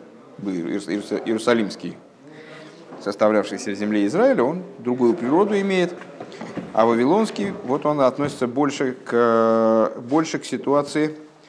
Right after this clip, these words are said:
изгнания. И в отношении него мудрецы толкуют тоже строчку из Шира Ширим,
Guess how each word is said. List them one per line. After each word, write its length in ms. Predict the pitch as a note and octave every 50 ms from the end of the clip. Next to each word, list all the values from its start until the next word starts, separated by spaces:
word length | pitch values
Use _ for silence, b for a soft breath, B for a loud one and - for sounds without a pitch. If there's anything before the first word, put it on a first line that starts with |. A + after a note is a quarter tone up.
| B B B B B -
изгнания. 720 | C3+ C#3+ C#3 C3 C3 C#3 D#3+ D#3 C#3 A#2 G#2+ G2+ G2 G2+ - - -
И 160 | D#3 C#3+ B2+
в 80 | A2 A2+
отношении 580 | A2+ A#2+ A#2+ A#2+ A#2+ - B2+ G#2+ G#2+ G#2 G#2
него 260 | G#2+ A2+ C#3+ F#3+ A3+
мудрецы 400 | A#3 G#3 D#3 B2 A#2+ A#2 A#2 D#3
толкуют 460 | D3+ - B2+ A#2+ - - B2+ A#2+ A#2 -
тоже 200 | B2 A2+ G#2+ G#2
строчку 340 | - A2 G#2 G#2 - A2
из 80 | G#2 -
Шира 240 | - A2 A2 A#2+ A#2+
Ширим, 340 | - - B3 A#3+ A#3+ A3